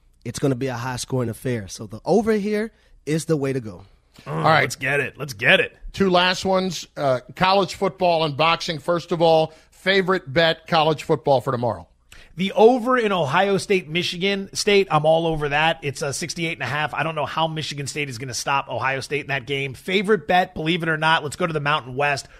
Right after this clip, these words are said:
Speaker 2: Wyoming plus six over Utah State. Styles make fights, gentlemen.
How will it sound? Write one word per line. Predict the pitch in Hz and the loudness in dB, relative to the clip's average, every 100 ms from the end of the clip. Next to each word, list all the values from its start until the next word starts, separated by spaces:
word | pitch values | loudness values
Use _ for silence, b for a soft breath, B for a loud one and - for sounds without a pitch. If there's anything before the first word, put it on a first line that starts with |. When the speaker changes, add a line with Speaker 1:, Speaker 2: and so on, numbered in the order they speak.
| b | b
Speaker 2:
Wyoming | 135 160 180 208 220 185 | 0 4 4 2 -2 -4
plus | - 196 - | 0 0 0
six | - - 185 - - | -4 -2 -2 -4 -6
over | 160 143 | -4 -4
Utah | 135 160 165 160 151 139 | -6 -6 -4 0 0 0
State. | - - 143 - b b | -4 -4 -4 -4 b b
Styles | - 214 247 190 | 2 4 6 4
make | 202 190 | 0 0
fights, | - 180 135 | 2 2 2
gentlemen. | 147 135 131 135 | -4 -4 -4 -8